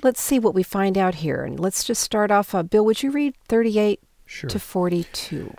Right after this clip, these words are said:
Speaker 2: As Jesus and his disciples were on their way, he came to a village where a woman named Martha opened her home to him.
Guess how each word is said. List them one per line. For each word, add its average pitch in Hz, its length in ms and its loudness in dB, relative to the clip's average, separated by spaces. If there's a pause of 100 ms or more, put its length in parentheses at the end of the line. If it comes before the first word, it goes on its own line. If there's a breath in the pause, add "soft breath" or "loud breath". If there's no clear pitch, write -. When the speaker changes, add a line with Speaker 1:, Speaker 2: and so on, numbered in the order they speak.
Speaker 2:
As 104 140 2
Jesus 127 540 4
and 120 80 4
his 107 120 2
disciples 110 640 0
were 107 160 4
on 113 200 2
their 104 140 0
way, 101 400 4
he 120 160 0
came 170 280 0
to 135 140 4
a - 20 4
village 107 460 0
where 110 160 2
a 104 60 4
woman 117 380 2
named 107 260 0
Martha 110 580 0
opened 110 340 0
her 101 140 -2
home 127 260 -2
to - 140 -6
him. - 240 -10